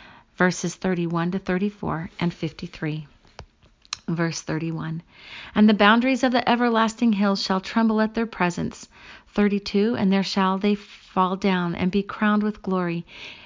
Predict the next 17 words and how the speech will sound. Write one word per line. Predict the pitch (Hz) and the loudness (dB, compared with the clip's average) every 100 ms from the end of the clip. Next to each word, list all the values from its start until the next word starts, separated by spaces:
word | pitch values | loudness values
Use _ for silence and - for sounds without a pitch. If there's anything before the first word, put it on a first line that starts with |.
| - - | -16 0
Even | 240 214 196 | 4 4 4
in | 185 | 2
Zion, | 175 175 175 175 | 0 0 0 0
by | 175 | 0
the | 175 180 202 | 0 2 4
hands | 208 202 | 2 2
of | 190 | -2
the | 196 | -4
servants | - 185 190 - | -2 -2 -2 -2
of | 185 | -4
the | 190 180 | -2 -2
Lord, | 170 170 - | -2 -2 2
even | 208 180 | 2 2
the | 170 | -2
children | 165 - 170 170 | -4 -2 -2 -2
of | 175 - | -4 -4
Ephraim. | 175 - 160 165 | -6 -4 -8 -8